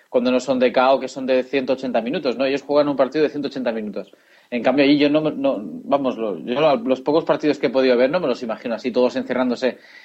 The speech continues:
en un lado del campo, ¿no? Sino más bien jugando todos contra todos, ¿no?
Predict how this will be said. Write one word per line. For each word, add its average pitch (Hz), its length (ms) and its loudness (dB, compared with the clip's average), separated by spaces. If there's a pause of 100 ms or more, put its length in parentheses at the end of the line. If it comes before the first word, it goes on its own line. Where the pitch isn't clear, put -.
(140)
en 120 160 -2
un 131 200 0
lado 139 380 6
del 127 400 4
campo, 143 340 0
¿no? 127 140 -4
Sino 131 220 -10
más 117 180 -6
bien 120 140 -6
jugando 120 440 -6
todos 127 280 -4
contra 104 260 -6
todos, 95 300 -8
¿no? 120 120 -18